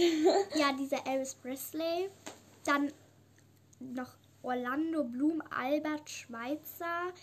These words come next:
Speaker 2: Rowan Atkinson und Konrad Adenauer. Ähm, und dieser Isaac Newton, den kenn ich irgendwoher auch.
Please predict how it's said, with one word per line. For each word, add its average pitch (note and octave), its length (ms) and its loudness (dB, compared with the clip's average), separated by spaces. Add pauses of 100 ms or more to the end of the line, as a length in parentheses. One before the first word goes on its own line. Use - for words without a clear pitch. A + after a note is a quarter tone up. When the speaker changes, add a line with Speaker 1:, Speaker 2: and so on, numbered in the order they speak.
(340)
Speaker 2:
Rowan E4+ 560 0 (200)
Atkinson E4 840 -8
und C4+ 260 -6
Konrad C#4 640 -4
Adenauer. B3 880 -4 (1400)
Ähm, D4 460 4
und C#4 160 -2
dieser C#4+ 320 4
Isaac D4 580 -2
Newton, D4 580 0
den B3+ 200 -8
kenn C#4 320 -10
ich C#4+ 220 -8
irgendwoher B3 720 -10 (260)
auch. D#4 300 -2